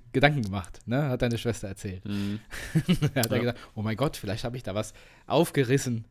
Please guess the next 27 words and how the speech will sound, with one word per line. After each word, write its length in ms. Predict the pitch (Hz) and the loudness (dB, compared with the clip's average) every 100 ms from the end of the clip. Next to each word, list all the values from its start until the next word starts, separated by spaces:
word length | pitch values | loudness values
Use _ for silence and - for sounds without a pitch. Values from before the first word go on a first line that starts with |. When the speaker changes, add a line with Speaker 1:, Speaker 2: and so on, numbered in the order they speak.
| _ - | _ -6
Speaker 1:
mich 180 | 120 120 | -2 2
irgendwie 360 | 147 156 123 | 2 2 -2
getriggert.“ 580 | 117 120 143 170 147 - _ _ - - - - - - - | -2 2 4 6 4 0 _ _ -20 -18 -20 -20 -20 -20 -10
Nicht, 200 | 123 135 135 | -4 0 0
dass 100 | - | 0
da 80 | |
Speaker 2:
Das 60 | 101 | 0
Speaker 1:
was 80 | 92 | 4
Speaker 2:
ehrt 140 | 156 | 6
ihn 100 | 175 | 8
Speaker 1:
ist. 40 | 117 | 8
Speaker 2:
ja, 200 | 98 95 | 6 4
finde 200 | 120 113 | 2 0
ich, 80 | |
finde 160 | - 131 | 2 2
ich 60 | 123 | 4
ja 100 | 117 | 4
schön, 220 | - 110 | 6 6
dass 160 | 117 107 | 6 4
er 60 | |
da 100 | 98 | 2
so 240 | 95 101 98 | 2 2 2
empathisch 460 | 98 - 131 113 | 0 0 0 2
Speaker 1:
Ja. 140 | 135 120 | 4 4
Speaker 2:
ist, 60 | |
ne? 100 | 98 | 2
Und 240 | 139 110 | -6 -6